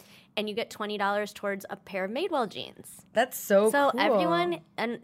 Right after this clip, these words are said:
Speaker 1: not, no sponsorship, totally <laughs> open to it though, but no sponsorship, but I just thought
Speaker 2: That's awesome.
Speaker 1: worth mentioning.
Speaker 2: Yeah.
Speaker 1: Another thing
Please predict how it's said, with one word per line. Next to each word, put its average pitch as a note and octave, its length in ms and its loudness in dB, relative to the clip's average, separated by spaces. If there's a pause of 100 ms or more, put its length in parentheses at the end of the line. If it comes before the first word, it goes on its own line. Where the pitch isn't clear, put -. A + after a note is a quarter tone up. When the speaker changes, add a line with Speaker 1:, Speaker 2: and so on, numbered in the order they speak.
(140)
Speaker 1:
not, A3 300 -2
no B3 140 -2
sponsorship, C4 640 -4
totally A3 480 -2
<laughs> F#3+ 60 -4
open F#3 160 -12
to F#3+ 120 -4
it - 120 -8
though, - 160 -4 (420)
but G#3+ 380 4
no A3+ 140 -2
sponsorship, A#3 680 2
but A3 80 0
I G#3+ 140 2
just A#3+ 160 -8
thought G#3+ 380 4 (280)
Speaker 2:
That's A#3 220 -2
awesome. D#3+ 720 -2
Speaker 1:
worth A3 280 0
mentioning. F3+ 540 -8
Speaker 2:
Yeah. G#3+ 400 -2 (400)
Speaker 1:
Another B3 360 2
thing G#3 340 -6